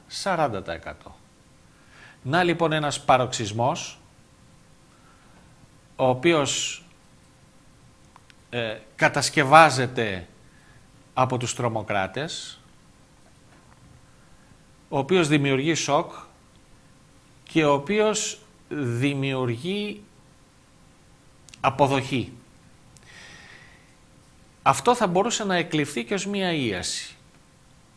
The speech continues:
Να λοιπόν, είπαμε ότι η κρίση είναι κρίση όταν οδηγεί δια του παροξισμού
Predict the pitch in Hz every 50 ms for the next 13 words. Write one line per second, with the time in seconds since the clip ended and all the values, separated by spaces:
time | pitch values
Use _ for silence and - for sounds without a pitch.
0 | - - - - - - - - - - - - - - - 139 131 139 131 120
1 | 110 113 117 120 113 135 135 - 127 120 120 120 120 117 123 107 98 - - 131
2 | 135 135 127 - - 214 233 262 - - - - - - - - - 165 156 156
3 | 139 123 127 - 135 135 131 139 135 - - 233 226 - - 170 170 170 165 156
4 | 147 147 139 131 135 135 131 156 170 143 131 131 127 123 127 120 117 127 120 120
5 | 107 - - 131 113 110 120 131 127 110 90 - -